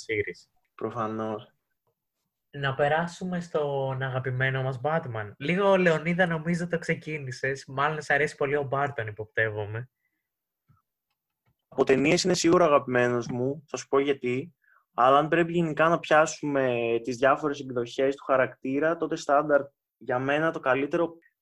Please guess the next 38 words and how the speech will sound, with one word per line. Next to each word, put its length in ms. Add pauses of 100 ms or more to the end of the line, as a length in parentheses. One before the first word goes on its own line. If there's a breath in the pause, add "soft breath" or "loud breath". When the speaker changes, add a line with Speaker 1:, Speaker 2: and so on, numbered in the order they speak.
(160)
Speaker 2:
και 160
προσωπικά 440
δεν 80
το 60
θεωρώ 220
απλά 160
το 80
αγαπημένο 420
μου, 380
με 100
την 140
έννοια 160
ότι 120
με 60
αυτό 200
μεγάλωσα 560
και 140
με 80
έχει 140
αγγίξει 600
και 100
όλα 120
αυτά. 380 (380 soft breath)
Ε, 300 (140)
προσωπικά 440
το 80
θεωρώ 300
και 120
την 120
καλύτερη 360
εκδοχή 400
ever 340
του 260
Batman, 440 (280)
είναι 160
το 120
animated 300 (140)
series, 420